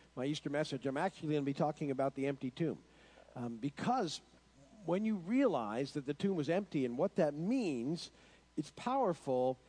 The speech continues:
in our lives, and it's powerful to people who don't yet believe, 'cause a lot of people think that this whole thing is some sort of big story.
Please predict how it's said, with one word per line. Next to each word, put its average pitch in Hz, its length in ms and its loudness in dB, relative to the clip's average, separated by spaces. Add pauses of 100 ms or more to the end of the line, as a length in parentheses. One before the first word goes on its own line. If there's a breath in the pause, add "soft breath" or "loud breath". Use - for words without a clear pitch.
(180 soft breath)
in 139 120 0
our 131 140 2
lives, 143 420 2
and 147 160 -4
it's 139 120 -6
powerful 180 420 0
to 160 80 -2
people 147 340 -4
who 135 280 -4
don't 127 340 0
yet 120 240 0
believe, 151 400 0
'cause 147 160 -2
a 143 60 0
lot 147 280 0
of 269 120 -6
people 131 320 -2
think 131 340 -4
that 117 260 0 (840 soft breath)
this 139 120 -2
whole 160 160 0
thing 131 260 -2
is 127 120 -2
some 135 240 -4
sort 135 160 -6
of 110 100 -6
big 113 160 -4
story. 95 600 -6